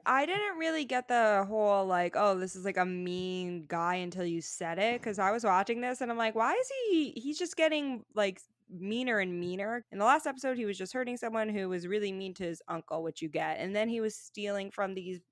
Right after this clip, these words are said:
random civilians for food. And you're like, "Okay, well, he needs food." And now he's just stealing gold just to steal it. It's like, "Dude, you need a,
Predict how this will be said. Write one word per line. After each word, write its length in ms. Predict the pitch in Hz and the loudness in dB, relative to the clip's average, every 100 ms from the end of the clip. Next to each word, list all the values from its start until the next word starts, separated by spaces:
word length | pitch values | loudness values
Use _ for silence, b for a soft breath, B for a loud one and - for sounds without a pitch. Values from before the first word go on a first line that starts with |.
| _ - | _ -8
random 420 | 254 311 320 320 | -2 0 0 -2
civilians 840 | 302 311 330 370 262 185 165 165 - | -2 0 2 4 2 0 -2 -6 -2
for 120 | 247 | -4
food. 440 | - 320 294 190 | 0 4 6 6
And 140 | 202 208 | 6 6
you're 80 | 220 | 6
like, 140 | 220 | 6
"Okay, 240 | 233 269 247 | 6 6 6
well, 120 | 240 | 6
he 120 | 240 | 4
needs 240 | 233 220 | 2 0
food." 280 | - 359 302 | 0 4 6
And 80 | 214 | 6
now 180 | 233 277 | 4 4
he's 100 | 294 | 2
just 200 | 285 - | -2 -4
stealing 520 | - 214 247 269 247 | -6 -4 -2 0 0
gold 340 | 196 214 254 202 | 2 4 4 2
just 180 | 214 - | -2 -6
to 80 | |
steal 400 | 196 - 214 254 | -10 -4 0 2
it. 80 | 196 | 4
It's 140 | 175 220 | 2 -2
like, 180 | 202 | -4
"Dude, 360 | 202 240 254 175 | -2 0 0 -2
you 140 | 214 285 | -4 -2
need 180 | 339 320 | 0 2
a, 220 | 254 | 0